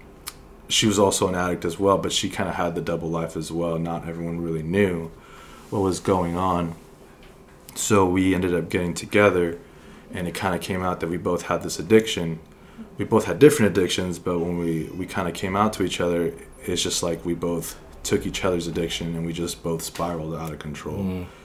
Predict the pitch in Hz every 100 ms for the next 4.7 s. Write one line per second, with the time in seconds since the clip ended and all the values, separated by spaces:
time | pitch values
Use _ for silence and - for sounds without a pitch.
0 | - - - - - 98 90 87 87 82
1 | 85 85 85 85 87 95 95 92 - 87
2 | 87 90 85 87 82 85 104 - - 78
3 | - 82 80 80 - 90 85 80 - 90
4 | 87 85 95 90 92 90